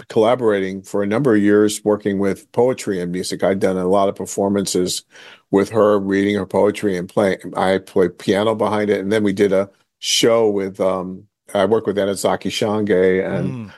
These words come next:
Speaker 1: Tulani and Jessica Hagedorn on a show called Where the Mississippi Meets the Amazon.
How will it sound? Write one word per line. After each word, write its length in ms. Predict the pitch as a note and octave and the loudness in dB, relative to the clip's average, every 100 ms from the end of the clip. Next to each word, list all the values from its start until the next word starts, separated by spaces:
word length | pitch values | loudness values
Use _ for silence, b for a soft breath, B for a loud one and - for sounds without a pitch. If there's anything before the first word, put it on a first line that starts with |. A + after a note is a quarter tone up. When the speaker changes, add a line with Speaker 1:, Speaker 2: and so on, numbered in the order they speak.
| _ | _
Speaker 1:
Tulani 560 | - G#2 G2+ G2 F#2+ F2 | 0 2 2 0 -2 -2
and 100 | F2 | -2
Jessica 380 | G#2+ - A2 F#2+ | -2 -2 -2 0
Hagedorn 720 | G#2 G#2 G2 F#2+ F2+ F#2+ - b b - | 0 2 0 0 -2 -6 -10 b b -4
on 160 | G#2+ G2 | -2 -2
a 60 | |
show 300 | G2 B2+ A2 | 0 2 2
called 300 | G#2+ G2+ F#2 | 2 -2 0
Where 160 | G#2+ A2+ | 2 4
the 120 | G#2 | 2
Mississippi 600 | G#2 A2 - - G#2 F#2+ | -2 -6 -8 -2 -2 0
Meets 320 | F#2 F#2+ F#2 - | 0 -2 -2 -4
the 100 | E2+ | -2
Amazon. 720 | G2+ G#2+ F2+ F2+ F2+ F2 | 0 0 -2 -2 -4 -8